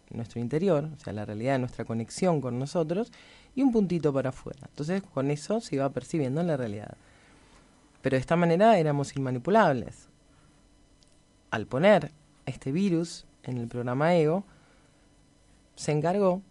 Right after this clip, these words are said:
de ir revirtiendo todas las puntitas para afuera. Entonces nosotros ahora ponemos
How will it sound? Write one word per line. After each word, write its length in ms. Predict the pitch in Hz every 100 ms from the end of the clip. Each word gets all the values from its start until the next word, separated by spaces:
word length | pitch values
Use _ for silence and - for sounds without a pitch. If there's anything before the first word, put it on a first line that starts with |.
| -
de 140 | 147
ir 120 | 147
revirtiendo 760 | 143 147 147 156 196 156 160 196 - _ _ _ _ _ _ -
todas 280 | 240 208 180
las 120 | 151
puntitas 440 | 151 143 143 139
para 200 | - -
afuera. 380 | 113 - - -
Entonces 380 | - 147 147 143
nosotros 540 | 147 156 156 165 170
ahora 260 | 160 170 175
ponemos 720 | 165 190 190 180 196 -